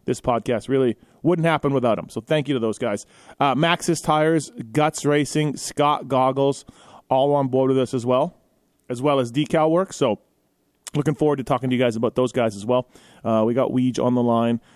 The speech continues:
and, uh, let's take a look at Lakewood and, uh, talk a little bit about it, shall we? All right, the man who called the action that day in, uh, Lakewood is on the line. Uh, him and Grant Langston in the booth. It's, uh, Jason Weigandt. What's up, Weege?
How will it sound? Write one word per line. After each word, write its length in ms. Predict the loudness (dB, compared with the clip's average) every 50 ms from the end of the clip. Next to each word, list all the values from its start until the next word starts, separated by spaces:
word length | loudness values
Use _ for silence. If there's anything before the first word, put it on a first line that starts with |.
| _ _
and, 320 | -6 -4 -2 -2 0 0 0
uh, 160 | 0 0 2
let's 280 | 0 0 -2 -4 -14 _ _ _ _ _ _ _ _ _
take 120 | 0 0
a 40 | 2
look 120 | 2 2
at 120 | 0 0 0
Lakewood 400 | 0 -2 0 0 0 -2 -2 -4 _
and, 260 | -2 -2 0 0 0 0
uh, 220 | 0 0 0 -4 -6 _ _ _ _ _
talk 160 | -8 -4 -2
a 40 | 0
little 140 | 0 0 0
bit 80 | 0 -2
about 200 | -2 -2 -4 -4
it, 60 | -6
shall 140 | -6 -6 -6
we? 80 | -6 -8 _ _ _ _ _ _ _ _ _ _ _ _ _ _ _ _ _ _ _ _ -20 _ _ _ _ _ _ _ _ _ _ _
All 80 | 0 0
right, 100 | 2 2
the 60 | 2
man 180 | 2 4 4 2
who 80 | 0
called 280 | 2 2 2 2 2 2
the 120 | 2 2
action 460 | 2 2 0 0 0 0 0 0 -4 -2
that 280 | 0 2 2 2 0 2
day 260 | 2 2 4 2 2
in, 320 | 2 2 0 2 2 2
uh, 180 | 2 4 2 2
Lakewood 440 | 2 2 2 2 2 2 0 2 2
is 100 | 2 2
on 160 | 2 0 2
the 100 | 2 2
line. 500 | 2 4 4 4 4 2 2 2 0 0 -2
Uh, 200 | 0 0 0 2
him 160 | 0 0 0
and 80 | 0 0
Grant 260 | 0 0 0 0 -2
Langston 400 | -2 -2 -2 -2 -2 -4 -2 0
in 120 | 0 0 0
the 80 | -2
booth. 440 | 0 0 0 2 2 0 -2 -4 -4 -4
It's, 260 | -4 -4 -2 -2 -2
uh, 100 | -2 0
Jason 320 | 2 2 0 2 2 2
Weigandt. 380 | 2 2 2 0 0 0 0 2
What's 160 | 0 2 0
up, 120 | -2 -2 0
Weege? 360 | 0 0 0 0 -2 -10